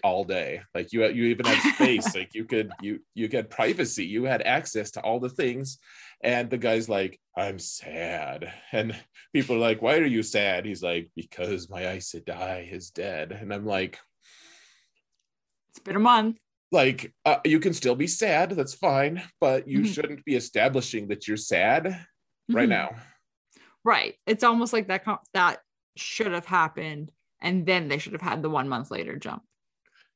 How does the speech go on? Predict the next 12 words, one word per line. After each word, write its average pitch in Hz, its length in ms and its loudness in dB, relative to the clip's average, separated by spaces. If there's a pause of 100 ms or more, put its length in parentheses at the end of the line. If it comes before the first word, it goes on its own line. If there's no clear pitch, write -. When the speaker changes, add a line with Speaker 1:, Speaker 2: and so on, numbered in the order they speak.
(240)
Speaker 1:
Right. 98 300 2
Eh, 143 140 6
or 135 260 8
Nynaeve 120 480 0
talking 101 500 -4
to, 98 760 0 (160)
especially 135 640 0
this 104 200 -4
one, 85 180 -4
to, 92 460 0 (240)
um, 92 340 -6 (840)
to 92 500 4